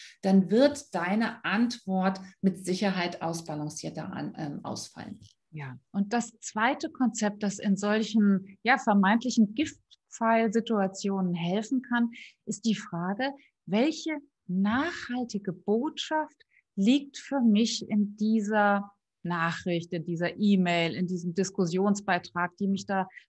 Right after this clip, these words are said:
Speaker 2: so getroffen haben, so genervt, so geärgert. Also wenn wir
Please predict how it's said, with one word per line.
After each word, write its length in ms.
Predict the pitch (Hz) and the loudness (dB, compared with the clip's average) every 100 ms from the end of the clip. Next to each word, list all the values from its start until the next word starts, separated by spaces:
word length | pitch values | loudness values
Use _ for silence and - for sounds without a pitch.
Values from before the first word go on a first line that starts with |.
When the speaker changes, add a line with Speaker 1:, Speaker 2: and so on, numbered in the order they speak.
| - | -6
Speaker 2:
so 540 | 165 143 214 233 285 | -6 2 6 6 4
getroffen 720 | 302 311 - 196 202 202 226 202 | 0 -6 -2 0 2 4 4 4
haben, 260 | 196 202 | 4 2
so 300 | 170 185 220 | 4 2 2
genervt, 840 | 233 226 202 185 170 175 190 - | 6 6 8 6 4 2 0 -4
so 200 | - 208 | -2 0
geärgert. 640 | 233 - 165 160 160 185 190 - _ _ - | 0 0 0 -2 0 -2 -2 -12 _ _ 0
Also 320 | 196 196 208 208 - _ | 2 4 2 0 -18 _
wenn 540 | 160 160 220 269 320 240 | -8 2 6 6 4 4
wir 360 | 254 233 - | 4 4 0